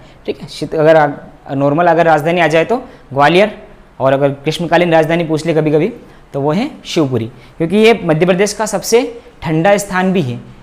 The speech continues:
अगर आप लोगों ने पुराने वीडियो देखे हैं, जिसको पता है, और पता है तो अच्छी बात है, नहीं पता है तो बता देता हूँ मैं एक बार और, कि मध्य प्रदेश का सबसे ठंडा स्थान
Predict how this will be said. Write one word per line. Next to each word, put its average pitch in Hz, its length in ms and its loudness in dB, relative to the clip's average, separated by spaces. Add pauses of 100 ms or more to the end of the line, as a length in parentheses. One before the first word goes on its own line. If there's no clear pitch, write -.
(260)
अगर 143 180 2
आप 151 140 2
लोगों 160 160 2
ने 185 160 0 (440)
पुराने 160 260 2
वीडियो 165 220 2
देखे 160 300 0
हैं, 170 120 0
जिसको 156 220 -4
पता 180 260 2
है, 160 160 2 (840)
और 123 420 -6 (200)
पता 160 180 0
है 175 80 4
तो 175 80 4
अच्छी 170 180 -2
बात 160 200 2
है, 156 40 0
नहीं 175 140 2
पता 175 200 2
है 170 80 6
तो 170 80 0
बता 156 160 0
देता 151 180 0
हूँ 160 80 -2
मैं 156 100 0
एक 143 80 -4
बार 139 140 2
और, 196 220 -2 (240)
कि 160 80 0
मध्य 160 180 2
प्रदेश 180 280 2
का 202 120 -2
सबसे 180 340 2 (480)
ठंडा 160 340 4
स्थान 175 300 0